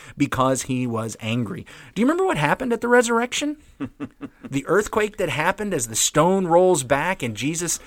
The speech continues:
Speaker 1: is able
Speaker 2: Well,
Speaker 1: to come forth from the grave.
Speaker 2: even before that, even at the time of his death, Matthew records the darkness
Speaker 1: darkness?
Speaker 2: coming over the land and the earth quaked,
Speaker 1: Mm-hmm.
Speaker 2: right?
Speaker 1: I understand that not all of these figures, the, the lightning and the hailstones, happened at the same time.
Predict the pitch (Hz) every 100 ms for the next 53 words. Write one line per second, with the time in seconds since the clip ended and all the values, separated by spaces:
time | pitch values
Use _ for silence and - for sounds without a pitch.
0 | - - 127 143 165 - 147 147 156 -
1 | 170 175 170 220 233 - 110 101 - -
2 | 107 110 139 180 - 113 139 127 110 95
3 | - 113 123 101 107 113 104 95 - 90
4 | 113 143 175 - - 98 107 185 - 92
5 | 78 - - - - - - 90 - 117
6 | - - - 113 147 185 107 95 95 90
7 | 101 90 82 90 92 - - 151 120 -
8 | - - 104 104 95 - 117 113 120 98
9 | 101 - 208 226 180 - 156 127 123 117
10 | 120 120 104 107 - 123 107 104 107 107
11 | 117 107 110 104 110 110 107 104 113 104
12 | - 104 101 - 110 107 101 98 - -
13 | 104 98 101 104